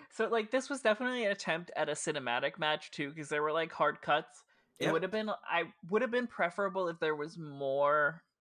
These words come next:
Speaker 1: I think, if they had gone a little heavier into, um, like, backing tracks.
Speaker 2: Okay.
Speaker 1: 'Cause there was a lot of silence.
Speaker 2: Yeah, th-, there was.
Speaker 1: They had a nice little <laughs> magical moment where apparently now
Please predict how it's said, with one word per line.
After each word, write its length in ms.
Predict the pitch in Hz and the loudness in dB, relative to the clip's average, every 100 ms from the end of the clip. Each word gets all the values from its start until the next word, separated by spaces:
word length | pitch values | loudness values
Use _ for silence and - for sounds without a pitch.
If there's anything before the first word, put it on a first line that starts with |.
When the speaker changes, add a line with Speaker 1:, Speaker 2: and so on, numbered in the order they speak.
| _ _ | _ _
Speaker 1:
I 40 | 160 | -6
think, 460 | - 165 165 - 156 _ _ - | -4 -4 -6 -14 _ _ _ -16
if 140 | 160 | -8
they 100 | 160 | -4
had 160 | 160 151 | -2 0
gone 200 | 151 147 | 0 0
a 100 | 143 | -2
little 240 | 147 156 | -4 -6
heavier 600 | - - 165 - 156 143 | -8 -4 -2 -2 -4 -4
into, 760 | - 135 156 - 160 151 151 - | -6 -12 -12 -10 -8 -6 -8 -4
um, 400 | 139 143 135 160 _ _ _ _ | -2 -4 -6 -12 _ _ _ _
like, 120 | 156 - | -12 -2
backing 340 | 165 - 160 160 | 0 0 -8 -8
tracks. 600 | 185 160 180 - - - | -4 -2 -4 -8 -20 -14
Speaker 2:
Okay. 300 | 196 - 104 151 | -8 -4 -4 -4
Speaker 1:
'Cause 420 | 180 170 160 - - | -4 -4 -6 -16 -6
there 180 | 165 190 | 0 2
was 160 | 190 185 | 0 -2
a 60 | |
lot 320 | 180 156 151 - | -4 0 0 -2
of 100 | - | -6
silence. 640 | - - - - - - | -10 -10 -12 -16 -18 -8
Speaker 2:
Yeah, 180 | - 113 | -2 0
th-, 160 | 104 - | -2 -2
there 140 | 139 | 0
was. 220 | 127 98 123 | 0 2 2
Speaker 1:
They 100 | 180 | 2
had 200 | 202 220 | 2 0
a 80 | 185 | 0
nice 380 | 180 175 175 - | -2 -2 -8 -8
little 540 | 175 165 156 151 156 202 226 - _ _ _ | -4 0 0 0 -2 -6 -16 -18 _ _ _
<laughs> 500 | 170 - - _ 160 | -16 -16 -20 _ -4
magical 500 | 156 156 160 175 151 | 0 0 0 -2 -2
moment 480 | 147 143 143 139 147 - _ _ | 0 0 0 -2 -6 -12 _ _
where 460 | 156 156 156 151 151 | -8 -2 0 0 -2
apparently 580 | - 175 190 170 165 151 | -2 -2 -2 -4 -8 -6
now 440 | 143 139 135 | -6 -2 -4